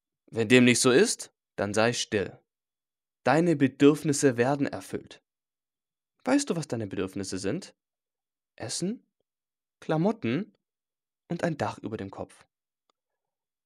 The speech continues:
Also, ist dein Magen leer, wohnst du unter der Brücke, hast du Klamotten an? Wenn dem so ist, dann werden deine Bedürfnisse gestillt. Und ich sage nicht, dass es auch nicht andere Sachen gibt, die man gerne hätte.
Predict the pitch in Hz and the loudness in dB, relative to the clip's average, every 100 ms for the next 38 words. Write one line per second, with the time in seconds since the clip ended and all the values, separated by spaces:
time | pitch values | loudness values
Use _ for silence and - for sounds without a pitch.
0 | _ _ 107 117 104 85 - _ _ _ | _ _ 0 0 0 -4 -8 _ _ _
1 | _ - 170 117 117 131 143 139 139 135 | _ -6 -4 2 4 6 6 4 2 2
2 | 135 180 190 - 160 165 165 139 120 139 | 0 -2 -2 -2 -2 2 4 2 2 -2
3 | 143 135 135 - _ - 196 - 185 175 | 2 0 0 -10 _ -6 -4 -4 0 0
4 | 202 123 98 120 190 _ _ _ _ _ | 2 -2 -4 -4 -8 _ _ _ _ _
5 | _ _ _ _ _ _ _ 107 107 104 | _ _ _ _ _ _ _ -2 2 2
6 | 107 160 - - _ _ 233 165 170 175 | 2 0 -2 -14 _ _ 2 6 6 4
7 | 156 147 113 - 76 - 123 135 127 - | 2 2 -2 -6 -6 -6 -6 -6 -6 -6
8 | 95 - - _ _ _ _ _ _ _ | -6 -8 -16 _ _ _ _ _ _ _
9 | _ _ _ _ _ _ - 135 120 117 | _ _ _ _ _ _ -10 -6 -6 -6
10 | 104 117 131 - 113 117 - 143 135 - | -6 -6 -4 -6 -6 -4 -2 -2 -4 -4
11 | 127 135 117 113 127 113 135 - 110 104 | -2 0 0 -2 -4 -6 -6 -4 -4 -2
12 | 98 92 92 131 135 139 127 | -4 -6 -4 -6 0 -2 -2